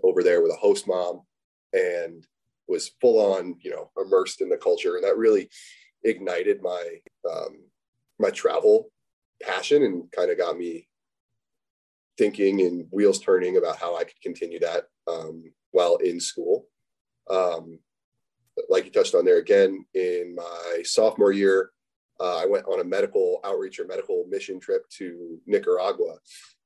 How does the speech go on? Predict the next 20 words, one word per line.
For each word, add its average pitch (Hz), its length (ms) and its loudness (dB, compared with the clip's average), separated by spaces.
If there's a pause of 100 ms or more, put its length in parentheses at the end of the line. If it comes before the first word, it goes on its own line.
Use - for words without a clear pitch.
(240)
Um, 82 240 -12
so 87 520 4 (580)
coming 123 280 4
into 104 600 0
college, 98 420 0
I - 60 -4
spoke - 420 2 (440)
pretty 190 340 0 (180)
decent 117 320 -4
Spanish. - 600 -6 (100)
Um, 85 200 -10
it 85 120 -2
was 90 140 -6
my 90 160 -2
minor 95 520 0 (640)
at, 95 220 0
at 98 200 -4
U 98 120 2
S - 160 -6
C. 82 280 -16